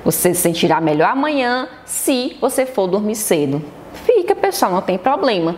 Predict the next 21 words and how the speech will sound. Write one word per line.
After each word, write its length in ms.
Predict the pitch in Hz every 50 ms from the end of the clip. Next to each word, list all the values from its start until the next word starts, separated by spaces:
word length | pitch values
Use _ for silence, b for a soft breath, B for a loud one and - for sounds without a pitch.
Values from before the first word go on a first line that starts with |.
| B B B
Só 300 | - - - - 175 180
tem 140 | - 233 233
que 60 | 233
tirar 260 | - 226 180 170 196
a 120 | 311 415 453
vírgula, 280 | 359 196 180 180 151
ok? 600 | - - - - 190 214 269 392 - - B B B B B
Então, 140 | - 180 190
você 180 | - - 214
pode 220 | - - 185 180 -
falar, 380 | 196 151 - - - - - -
"We 560 | 170 190 208 220 240 277 277 285 294 294 294
will 320 | 262 269 240 240 240 240 247
feel 300 | 240 - - 214 202 190
better 320 | 160 160 147 147 156 147
tomorrow 520 | 151 - 254 269 269 226 208 208 220 247 - - - - - -
if 180 | 180 170 165 180
we 200 | 156 170 240 240
go 340 | 240 196 208 208 220 240 220
to 160 | - 294 269
bed 340 | 202 196 180 180 - 226